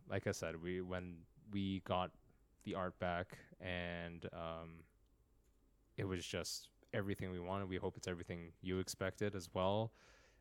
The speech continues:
And going forward, you will see it in our branding, our advertising, websites, merchandise,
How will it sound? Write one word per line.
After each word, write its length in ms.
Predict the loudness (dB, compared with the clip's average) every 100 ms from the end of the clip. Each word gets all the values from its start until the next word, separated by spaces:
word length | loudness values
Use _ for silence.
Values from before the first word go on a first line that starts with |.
| -14
And 280 | -8 -6 -6
going 200 | -2 -2
forward, 480 | 6 8 10 10 8
you 80 | 6
will 80 | 4
see 220 | 2 4
it 160 | 2 0
in 60 | -4
our 140 | -4
branding, 500 | 4 6 8 6 4
our 120 | 6 6
advertising, 880 | 4 4 2 2 4 2 2 2
websites, 880 | 6 6 4 4 8 10 8 4 0
merchandise, 1120 | 4 4 2 -4 4 6 6 4 2 -2 -2